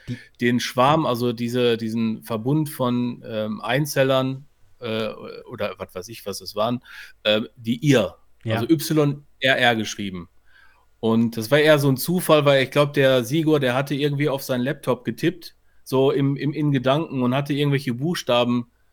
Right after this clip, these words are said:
Speaker 2: getippt und dabei ist dieses Wort rausgekommen. Und dann hat er, ähm,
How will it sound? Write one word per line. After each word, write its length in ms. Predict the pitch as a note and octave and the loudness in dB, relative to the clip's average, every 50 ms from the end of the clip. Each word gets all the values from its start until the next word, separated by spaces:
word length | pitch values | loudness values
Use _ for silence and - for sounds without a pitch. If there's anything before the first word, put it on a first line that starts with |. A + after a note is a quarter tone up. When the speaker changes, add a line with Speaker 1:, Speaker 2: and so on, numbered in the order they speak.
| _ _ _ _ - | _ _ _ _ -10
Speaker 2:
getippt 400 | A#2 A2 - E3 F3 - - - | -8 -6 -4 -4 -4 -4 -4 -4
und 140 | B2+ A2 | 0 2
dabei 280 | C#3 D3 D3+ D3 D3 C3+ | 4 4 4 4 2 2
ist 180 | C#3 C#3 - - | 0 -2 -4 -6
dieses 300 | B2+ B2 C3 A2+ G#2 - | -6 -4 -6 -6 -2 2
Wort 280 | C3 C#3+ D#3 - - | 2 2 2 2 0
rausgekommen. 580 | A#2 A2+ G#2+ - - A2 - - A#2 A2 A#2 B2 | -2 -2 -2 -2 -4 -10 -6 -4 -2 -2 -2 -2
Und 140 | A#2 A2 B2 | -2 -2 -2
dann 140 | B2 B2+ | 0 0
hat 140 | C#3 C#3 C#3+ | 0 0 2
er, 340 | D3 C3+ C3 C3 C3+ - - C#3 | 2 4 4 2 2 -2 -4 -6
ähm, 400 | C3+ B2 B2 B2 A#2+ A#2+ A2+ | -4 -2 0 0 0 -2 -4